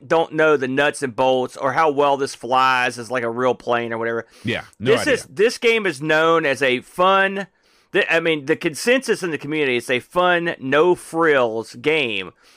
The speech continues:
Speaker 1: that has a ton of missions. And I, if you
Speaker 2: That's,
Speaker 1: look
Speaker 2: yeah,
Speaker 1: at
Speaker 2: you can't,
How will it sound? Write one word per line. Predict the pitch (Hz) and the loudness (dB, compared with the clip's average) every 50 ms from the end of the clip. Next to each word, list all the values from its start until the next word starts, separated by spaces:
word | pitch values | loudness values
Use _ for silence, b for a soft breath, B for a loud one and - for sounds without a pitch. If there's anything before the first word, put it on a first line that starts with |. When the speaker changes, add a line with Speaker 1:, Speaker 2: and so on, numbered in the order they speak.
| b b - | b b -2
Speaker 1:
that | 139 135 | -2 0
has | 135 156 147 123 | 2 0 0 0
a | 139 | -4
ton | 131 - - 156 143 131 | -4 0 0 0 0 0
of | 120 | -2
missions. | 120 120 117 110 - - - - - - - - - | -2 -2 -4 -4 -6 -8 -14 -18 -20 -20 -20 -20 -10
And | - 139 151 | -6 -4 -2
I, | 165 117 | -2 -2
if | 90 - - 170 | -4 -6 -6 -4
you | 175 | -2
Speaker 2:
That's, | 113 220 | 0 0
Speaker 1:
look | 247 - | 0 0
Speaker 2:
yeah, | 147 165 190 - | 0 -2 -2 -2
Speaker 1:
at | - 117 | -2 -4
Speaker 2:
you | 160 156 | -4 -4
can't, | 143 - 175 175 175 | -6 -6 -8 -8 -8